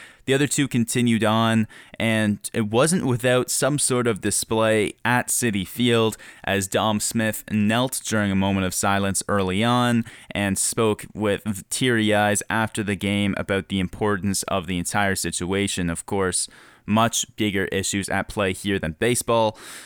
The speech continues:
but they played on, and we saw quite a game highlighted by just peak Jake DeGrom, who <laughs> continues to get better and better, and it's almost unfair at this point.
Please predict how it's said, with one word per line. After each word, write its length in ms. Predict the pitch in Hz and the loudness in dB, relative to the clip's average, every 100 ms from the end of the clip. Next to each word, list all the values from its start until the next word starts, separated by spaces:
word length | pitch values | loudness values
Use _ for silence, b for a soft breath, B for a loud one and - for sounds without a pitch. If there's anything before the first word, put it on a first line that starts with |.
| B | B
but 280 | - 151 - | 2 2 2
they 100 | 139 | -2
played 380 | 120 - 143 135 | -2 0 2 2
on, 340 | 117 131 135 | 2 4 2
and 180 | - 113 | 2 2
we 120 | 113 | 2
saw 320 | 117 135 120 104 | 2 2 2 0
quite 440 | - - 127 151 | -6 -2 0 2
a 60 | 135 | 2
game 400 | 117 117 113 92 | 2 0 0 -2
highlighted 640 | - 107 117 107 101 95 | -2 0 2 2 0 -2
by 260 | 98 95 87 | 0 0 -2
just 440 | - 123 107 - | -2 -2 -2 -4
peak 420 | - - 131 107 - | -10 -6 -6 -6 -4
Jake 280 | 113 110 - | 0 0 -2
DeGrom, 640 | 95 87 90 95 82 76 | -6 -2 0 2 0 -4
who 300 | 98 98 87 | -2 -2 -4
<laughs> 40 | - | -4
continues 800 | 110 101 - - 123 117 98 92 | -4 -2 -4 -2 0 2 0 -2
to 140 | 101 | -4
get 260 | 95 87 73 | -2 -4 -2
better 360 | 104 104 104 98 | 0 0 2 0
and 200 | 87 - | -2 0
better, 360 | 87 87 85 | 0 0 0
and 100 | 87 | 0
it's 180 | 82 - | -2 0
almost 380 | 117 139 120 - | 0 2 0 0
unfair 420 | 95 - 104 95 | -2 -2 0 0
at 120 | 85 | -2
this 160 | 62 - | -4 -4
point. 300 | 92 71 | -4 -6